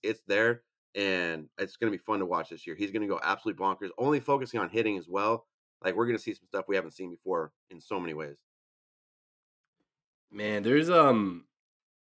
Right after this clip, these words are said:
Speaker 2: there, there, there's a lot of aspects to this that I, I don't know if it's been touched on by other people yet or, or,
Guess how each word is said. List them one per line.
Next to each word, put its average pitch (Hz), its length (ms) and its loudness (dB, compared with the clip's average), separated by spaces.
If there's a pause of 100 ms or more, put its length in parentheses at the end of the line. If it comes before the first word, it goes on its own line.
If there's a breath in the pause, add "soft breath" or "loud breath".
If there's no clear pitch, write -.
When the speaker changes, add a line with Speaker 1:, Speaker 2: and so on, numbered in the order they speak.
(140)
Speaker 2:
there, 127 160 4
there, 147 200 2
there's 151 180 0
a 120 60 4
lot 123 280 8
of 107 60 2
aspects 104 500 0
to - 80 -6
this 98 340 -2
that 95 380 0 (800)
I, 123 120 -2
I 143 80 4
don't 160 140 10
know 139 100 8
if 131 100 2
it's 127 100 -12
been 117 120 0
touched 113 240 2
on 104 140 0
by 98 100 -2
other 98 160 -4
people 104 340 -10
yet 104 320 -4 (100)
or, 92 220 -8
or, 90 440 -16